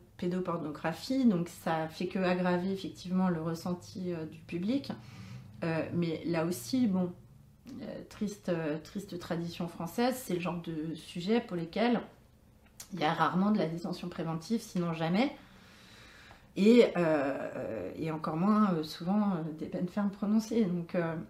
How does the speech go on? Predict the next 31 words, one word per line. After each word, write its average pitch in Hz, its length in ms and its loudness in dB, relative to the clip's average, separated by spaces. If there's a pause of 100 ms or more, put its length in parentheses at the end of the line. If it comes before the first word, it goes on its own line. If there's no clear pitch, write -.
(180)
il 180 100 -4
faut - 140 -4
aussi 180 260 0
prendre 180 260 -2
ça 180 140 -4
en 165 60 -2
compte, 262 240 0
c'est-à-dire 180 460 -6
que 175 100 -4
le 185 180 2
juge 208 380 2 (340)
qui 180 160 -6
va 165 140 0
infliger 202 680 0
une 156 380 -4
détention 190 460 -2
provisoire 180 760 0 (460)
a 170 120 2
aussi 208 420 2
de 180 80 0
la 180 100 6
visibilité 180 580 0
sur 220 160 -2
la 180 100 2
peine 214 220 4
à 190 140 4
venir. 185 280 -2 (640)
Pourquoi ? 190 520 0 (840)
Parce 185 220 2
que 220 80 4
si, - 440 2